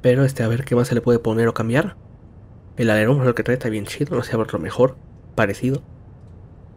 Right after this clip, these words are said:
Pero sí, no apoyan mucho los tuneos. Ya veremos si, pues, mínimo apoyan poquito.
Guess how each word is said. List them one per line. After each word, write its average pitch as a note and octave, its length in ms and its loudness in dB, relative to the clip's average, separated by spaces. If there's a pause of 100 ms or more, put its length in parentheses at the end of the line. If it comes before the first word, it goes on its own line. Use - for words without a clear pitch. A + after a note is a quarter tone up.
Pero A2+ 100 -2
sí, D#3 160 -2
no D#3 80 -2
apoyan D#3 220 6
mucho D#3 180 2
los C3+ 160 2
tuneos. E3 320 2
Ya D#3 100 4
veremos C#3+ 340 0
si, A2+ 340 -4 (580)
pues, - 160 -10
mínimo B2+ 260 4
apoyan B2 340 2
poquito. D3 500 -4